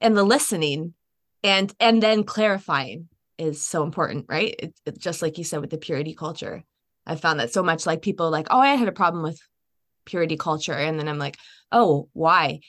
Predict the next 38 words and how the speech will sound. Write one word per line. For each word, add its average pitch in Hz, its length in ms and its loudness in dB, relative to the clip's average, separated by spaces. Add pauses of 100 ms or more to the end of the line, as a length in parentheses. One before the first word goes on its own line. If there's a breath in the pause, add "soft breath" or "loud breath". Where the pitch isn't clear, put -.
(160 soft breath)
And 196 160 0
then 185 120 0
I 208 240 4
began 170 320 -2
to 165 120 -10
realize 151 380 -4
how 143 300 -2
purity 147 320 -6
culture 147 340 -4
was - 100 -10
toxic - 460 -6
to 170 100 -6
me, 226 220 4
but 170 180 2
I 160 120 2
was 156 120 -4
like, 147 200 -6 (360)
like 190 240 0
you 220 140 2
said, 151 360 0 (140)
thinking 165 520 -6 (140)
it 170 140 2
was 156 200 -2
the 156 80 -6
specific - 580 -8
thing. - 320 -10 (320)
And 180 160 -2
then 175 80 0
when 170 100 0
you 160 80 -2
get 151 200 -4
s-, - 120 -14
more 160 200 0
understanding, 143 580 -2
you're 139 100 -6
like, - 220 -10
"Oh, 180 140 0
okay." 185 420 -2